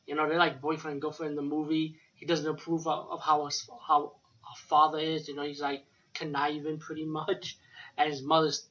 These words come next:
too supernatural, like, too obsessed with the supernatural and stuff. And, um, as the movie progressed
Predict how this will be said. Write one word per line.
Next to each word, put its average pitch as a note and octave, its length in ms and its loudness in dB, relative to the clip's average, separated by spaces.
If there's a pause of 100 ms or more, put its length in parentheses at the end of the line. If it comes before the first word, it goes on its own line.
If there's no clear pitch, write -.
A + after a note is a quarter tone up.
too E3 280 0
supernatural, D3 800 -4
like, - 180 -6
too D#3 140 -10
obsessed D#3 420 -8
with D3+ 120 -6 (460)
the - 60 -16
supernatural D3 680 -4
and C#3+ 60 -8
stuff. D#3 340 -4 (540)
And, C#3 300 6
um, C#3 340 4 (460)
as G3+ 140 2
the G#3+ 80 2
movie G3+ 220 4
progressed D3 760 0